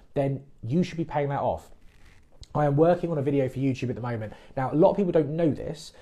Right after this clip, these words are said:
but when I came out of my, out of university, I was in crippling debt. I, my credit file looked like someone had just taken a dump on it. It was horrendous. Um, I was in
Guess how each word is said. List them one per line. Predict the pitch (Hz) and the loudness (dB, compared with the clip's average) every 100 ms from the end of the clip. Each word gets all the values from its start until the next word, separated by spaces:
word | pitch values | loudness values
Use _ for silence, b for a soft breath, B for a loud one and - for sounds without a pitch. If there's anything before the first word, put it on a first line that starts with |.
| B | B
but | - | 0
when | 160 | 4
I | 202 | 4
came | 202 196 170 | 4 0 0
out | 151 | -2
of | 135 | 0
my, | 135 - | -2 0
out | 143 120 | -2 -2
of | 123 | -4
university, | 120 117 113 - 92 | -4 -4 -4 -6 -8
I | 113 | -4
was | 135 | -4
in | 127 127 | -4 -8
crippling | - 202 202 208 196 185 180 - 123 | -4 -4 2 4 4 4 0 -6 -4
debt. | 123 90 - - | -2 -2 -8 -10
I, | 131 131 131 | -4 -4 -4
my | 139 135 127 - - | -6 -4 -6 -8 -8
credit | - 180 - | -2 -2 -2
file | - 135 123 117 B B B - | -2 0 0 -4 B B B 0
looked | 143 143 | 0 0
like | 131 - | -4 -4
someone | - 123 | -4 -4
had | 117 | -4
just | 113 113 - | -6 -8 -6
taken | 120 110 | -4 -6
a | |
dump | 104 - 131 123 | -6 -4 -4 -6
on | 101 98 | -8 -6
it. | 117 - B - - | -8 -10 B -14 -8
It | 143 | -6
was | 143 143 139 - | -2 -2 -2 -10
horrendous. | - - 151 135 175 233 220 104 - - - - | -12 -4 -2 0 0 2 -2 -4 -8 -16 -18 -8
Um, | 123 123 123 120 120 117 123 | -4 -2 -4 -4 -8 -8 -2
I | 147 | 0
was | 147 127 | 0 -2
in | 127 | -4